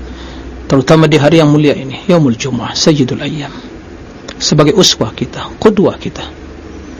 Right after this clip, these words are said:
Ya, pedoman hidup kita, tuntunan hidup kita. Beliaulah imam kita yang wajib ditaati.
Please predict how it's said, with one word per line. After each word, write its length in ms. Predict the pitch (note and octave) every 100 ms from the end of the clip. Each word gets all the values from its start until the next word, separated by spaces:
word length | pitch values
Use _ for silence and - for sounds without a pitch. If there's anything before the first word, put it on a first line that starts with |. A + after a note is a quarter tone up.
| - - - -
Ya, 240 | F3 - - - - - - -
pedoman 380 | - A#3 F3 C#3+
hidup 320 | G#2 B2+ C3+
kita, 320 | - C3 - - - - - - - - -
tuntunan 400 | A3+ F#3 A3+ D3
hidup 260 | A#2 C3 A#2
kita. 320 | - B2 - - - - - - - - - - - -
Beliaulah 480 | - G3+ A#3 D3+ C3 -
imam 320 | D#3+ C3+ A2+
kita 300 | - B2 - - - - -
yang 180 | D#3+ C#3+
wajib 300 | C3+ C3+ B2+
ditaati. 580 | B2+ - - A#2+ -